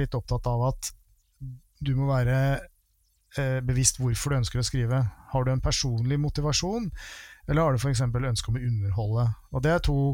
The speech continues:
ting det er viktig å skille. Begge deler er like greit, men det sender deg av gårde i to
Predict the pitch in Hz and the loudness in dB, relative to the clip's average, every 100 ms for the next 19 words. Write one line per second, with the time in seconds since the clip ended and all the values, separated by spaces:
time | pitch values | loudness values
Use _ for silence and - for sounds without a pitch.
0 | - - - - _ _ _ _ - 139 | -2 -14 -20 -20 _ _ _ _ -2 0
1 | 127 139 147 - - 139 151 156 147 175 | 2 2 2 -2 -2 0 2 2 2 2
2 | 156 120 127 160 143 151 143 143 151 185 | 2 2 4 4 6 4 2 2 4 4
3 | 202 156 147 151 151 - - - 143 139 | 2 2 2 2 -2 -6 -18 -16 -2 2
4 | 143 165 127 110 117 131 147 131 120 135 | 4 4 4 2 2 2 2 -2 0 0
5 | - 127 | 0 -2